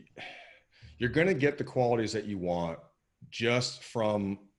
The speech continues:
continuing to come back to the gym. If you're,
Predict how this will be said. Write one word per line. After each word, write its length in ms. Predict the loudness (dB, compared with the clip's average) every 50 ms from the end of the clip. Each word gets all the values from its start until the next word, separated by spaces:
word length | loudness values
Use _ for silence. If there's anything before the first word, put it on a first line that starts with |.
| _ _ _ _ _ _ _ _ _ _ _ _ _
continuing 600 | -8 -8 -6 -2 0 2 4 4 6 4 4 2
to 80 | 0 -4
come 200 | -4 -4 -2 0
back 260 | 2 2 2 0 -2
to 60 | -6
the 80 | -8 -8
gym. 440 | -8 -8 -8 -8 -8 -8 -10 -12 -16 -20 _ _ _ _ _ _ _ _ _ _ _ _ _ _ _ _ _
If 240 | -4 -2 0 4 6
you're, 400 | 6 8 8 6 6 2 -2